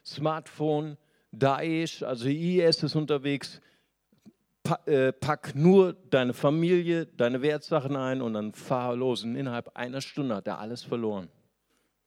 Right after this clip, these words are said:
Und dann sagt er, „Jetzt komme ich zu euch in die Lebensmittelausgabe.“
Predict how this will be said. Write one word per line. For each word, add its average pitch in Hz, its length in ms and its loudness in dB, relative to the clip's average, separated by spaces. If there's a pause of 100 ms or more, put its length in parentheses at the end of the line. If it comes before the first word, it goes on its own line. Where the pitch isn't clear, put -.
(180)
Und 107 160 -10
dann 113 140 -4
sagt 117 240 -8
er, 104 60 -10
„Jetzt 107 260 -10
komme 123 180 -8
ich 107 80 -16
zu - 160 -10
euch 101 240 -8
in 107 100 -6
die 104 60 -6
Lebensmittelausgabe.“ 104 1040 -10